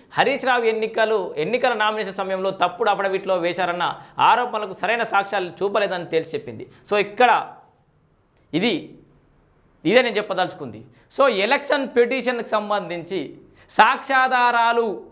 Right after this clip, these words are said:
సేకరించిన వాడిలో నలుగురైదుగురు వ్యక్తులలో ప్రత్యక్ష సాక్షి నేను, ఎలక్షన్ పిటిషన్కి సంబంధించి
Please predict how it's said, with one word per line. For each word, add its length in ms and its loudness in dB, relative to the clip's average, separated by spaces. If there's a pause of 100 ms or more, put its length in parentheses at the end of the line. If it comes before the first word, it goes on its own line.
(140)
సేకరించిన 840 2
వాడిలో 560 2
నలుగురైదుగురు 600 0
వ్యక్తులలో 760 0 (340)
ప్రత్యక్ష 480 2
సాక్షి 480 0
నేను, 460 -6 (160)
ఎలక్షన్ 440 -2
పిటిషన్కి 300 -6
సంబంధించి 760 -2